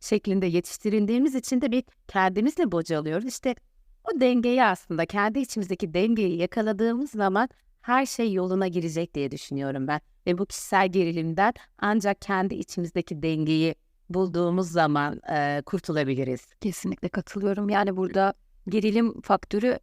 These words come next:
Speaker 2: hemen her, hayatımızın her yerinde olduğu için en azından en temel özelliğimiz, hani, kendimizi gerçekleştirmek yolunda gerilimimizi de birazcık azaltıp, işte, be-, biraz belki empati,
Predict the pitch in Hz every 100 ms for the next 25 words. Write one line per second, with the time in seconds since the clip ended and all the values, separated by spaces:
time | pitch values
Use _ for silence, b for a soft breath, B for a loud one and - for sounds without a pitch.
0 | _ 220 208 208 214 196 208 190 - 196
1 | 208 202 196 196 202 202 196 196 202 220
2 | - 269 B _ _ 208 226 202 208 220
3 | 262 - 214 254 - 208 196 175 - -
4 | 185 185 180 175 175 - 180 165 190 190
5 | 190 190 185 190 _ _ - 185 - -
6 | 190 - 202 208 208 190 180 185 233 269
7 | _ _ 190 226 226 220 226 233 214 233
8 | 208 202 196 208 - 202 196 190 - -
9 | 190 185 196 190 190 185 - 190 180 175
10 | - 165